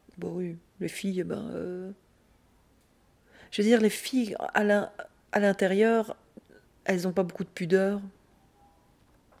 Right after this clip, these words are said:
Elles ont de la pudeur quand elles sont dans la cuisine. Pourtant, la cuisine était toute petite, hein, au quinze avenue Legrand, mais,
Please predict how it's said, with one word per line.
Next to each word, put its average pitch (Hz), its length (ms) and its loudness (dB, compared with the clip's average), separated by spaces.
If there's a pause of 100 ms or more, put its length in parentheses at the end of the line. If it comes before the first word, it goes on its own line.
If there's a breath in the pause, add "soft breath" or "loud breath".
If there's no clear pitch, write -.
(540 loud breath)
Elles 202 180 2
ont 214 60 4
de 196 60 2
la 202 60 6
pudeur 208 420 6
quand 190 200 -4
elles 185 120 -2
sont 196 100 -2
dans 185 100 0
la 180 120 -2
cuisine. 175 480 -6 (2000)
Pourtant, - 180 0
la 208 100 4
cuisine 185 220 -6
était 180 180 -2
toute - 300 -10
petite, 196 440 -8
hein, 170 220 -10
au 175 60 -12
quinze 175 220 -8
avenue 175 180 -4
Legrand, 202 300 -2
mais, 156 200 -6